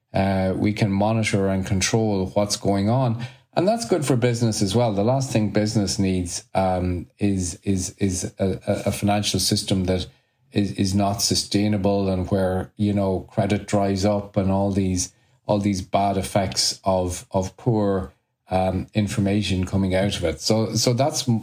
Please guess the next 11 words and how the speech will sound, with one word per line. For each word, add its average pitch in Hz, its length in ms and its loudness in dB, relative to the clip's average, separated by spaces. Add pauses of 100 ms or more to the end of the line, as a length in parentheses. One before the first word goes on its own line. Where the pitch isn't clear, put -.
that's 123 400 0
more 113 260 2
my, 98 480 0 (400)
um, 92 640 0 (200)
uh, 90 600 0 (200)
direction 98 680 0 (360)
than, 95 500 0
than 95 200 2
actually 95 680 0
the 90 340 -2
internal 104 760 0